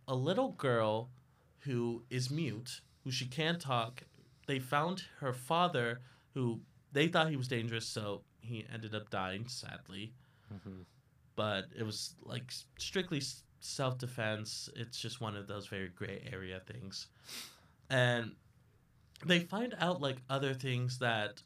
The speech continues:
Speaker 1: they find, like, a lot of dead soldiers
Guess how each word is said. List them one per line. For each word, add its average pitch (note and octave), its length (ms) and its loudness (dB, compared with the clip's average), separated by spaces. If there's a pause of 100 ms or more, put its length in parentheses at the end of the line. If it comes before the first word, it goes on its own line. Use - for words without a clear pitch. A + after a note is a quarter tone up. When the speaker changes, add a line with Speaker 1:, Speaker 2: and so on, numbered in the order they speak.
(220)
Speaker 1:
they C3 100 2
find, E3 280 0
like, D#3+ 180 2
a B2 60 0
lot A#2 300 2
of A#2 220 -6
dead G#2+ 320 0
soldiers E3+ 920 2